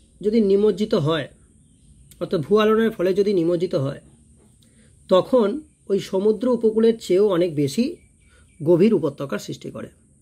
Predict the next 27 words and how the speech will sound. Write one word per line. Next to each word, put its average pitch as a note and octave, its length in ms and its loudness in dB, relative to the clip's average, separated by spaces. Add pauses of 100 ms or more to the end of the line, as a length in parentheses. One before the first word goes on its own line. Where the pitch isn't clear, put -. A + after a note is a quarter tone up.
(760)
তখন B3 240 2
এই B3+ 100 4
সমুদ্রপৃষ্ঠ A3+ 760 0
থেক-, A#3 560 -6
থেকেও G#3+ 300 2
বেশি E3 320 0
গভীর A#3 300 2
হওয়ার A3+ 260 -2
জন্য G#3 340 0 (580)
এই A3 100 0
সমুদ্র G#3+ 540 2 (200)
জল G3+ 240 2
কী G#3 160 0
হবে, G#3 180 0
ভিতরে F3+ 480 -2
প্রবেশ C3 260 -6
করে - 220 -16
যাবে। - 240 -20 (1160)
তাহলে A3 360 2
সেই B3+ 260 2
জলমগ্ন G#3 680 2
হিমবাহ F#3 460 0
উপত্যকাটাকে E3+ 800 -4 (1120)
বলা E3 220 4
হবে C#3 220 -2
কি? A#3 160 -6
ফিয়র্ড। - 380 -10